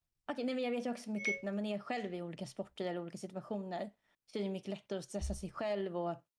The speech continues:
kanske inte vara nöjd fast man gjorde sitt allt. Medan om man har ett lag så har man ju alla runt sig och man stöttar varandra. Och det är okej att ha en dålig dag,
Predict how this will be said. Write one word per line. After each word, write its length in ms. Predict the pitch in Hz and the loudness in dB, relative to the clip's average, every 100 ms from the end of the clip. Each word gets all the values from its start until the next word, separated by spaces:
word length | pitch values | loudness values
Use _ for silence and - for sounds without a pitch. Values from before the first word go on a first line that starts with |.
| _ | _
kanske 180 | 214 196 | -2 -2
inte 160 | 175 185 | -2 0
vara 100 | 190 | 2
nöjd 280 | 214 202 208 | 2 0 0
fast 200 | 208 - | -2 -2
man 120 | 175 | -2
gjorde 200 | 170 170 | -2 -6
sitt 180 | - - | -12 -6
allt. 300 | 175 156 - - _ _ | -4 -4 -8 -20 _ _
Medan 200 | 202 185 190 | -2 0 0
om 60 | |
man 100 | 190 | 2
har 80 | 185 | 2
ett 100 | 196 | 2
lag 280 | 208 214 - | 2 2 0
så 100 | 190 | -2
har 140 | 202 | 0
man 200 | 202 170 | 0 0
ju 60 | 175 | 2
alla 380 | 175 170 170 - _ - | 2 2 0 -6 _ -6
runt 280 | 190 185 170 | 0 0 0
sig 220 | 175 160 | 0 0
och 180 | 175 175 - _ _ _ - | 0 -2 -6 _ _ _ -6
man 120 | 240 | -2
stöttar 260 | 277 262 | -2 0
varandra. 440 | 190 185 202 180 196 - | 0 2 2 -2 -4 -2
Och 160 | 202 | 0
det 80 | 202 | 2
är 60 | 208 | 0
okej 240 | 208 196 | 0 0
att 80 | 208 | 2
ha 120 | 175 170 | 0 -2
en 100 | 175 _ _ - | -4 _ _ -2
dålig 260 | 220 175 | 0 2
dag, 240 | 165 160 | 0 -2